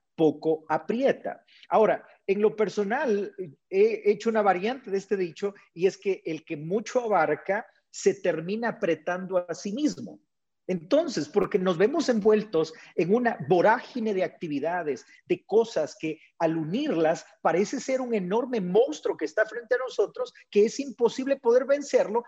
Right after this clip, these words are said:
entonces lo más fácil es rendirnos y decir, "Hasta aquí llegué, ya no continúo, ya no sigo avanzando". Entonces, el problema es ese, el desánimo, como te decía, es definitivamente un estado emocional,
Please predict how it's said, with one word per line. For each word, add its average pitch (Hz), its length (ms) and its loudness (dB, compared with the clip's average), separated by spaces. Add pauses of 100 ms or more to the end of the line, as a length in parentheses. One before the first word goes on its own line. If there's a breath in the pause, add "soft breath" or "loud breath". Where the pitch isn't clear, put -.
entonces 220 360 0
lo 247 80 4
más 226 220 0
fácil 208 340 -2
es 196 80 0
rendirnos 202 640 -2
y - 20 -8
decir, 214 360 -4 (160 soft breath)
"Hasta 165 320 -2
aquí 165 280 -4
llegué, 107 260 -10 (180)
ya 165 200 4
no 208 180 0
continúo, 160 580 -4 (160 loud breath)
ya 156 200 4
no 202 140 0
sigo 196 260 0
avanzando". 170 600 -2 (260 soft breath)
Entonces, 208 680 2
el 202 160 2
problema 226 520 2
es - 160 -4
ese, 131 240 -6
el 156 80 0
desánimo, 294 640 0
como 226 220 -2
te 220 100 4
decía, 139 400 0 (220 loud breath)
es 196 280 2
definitivamente 202 1080 -2
un 202 180 -2
estado 175 640 0
emocional, 139 760 -4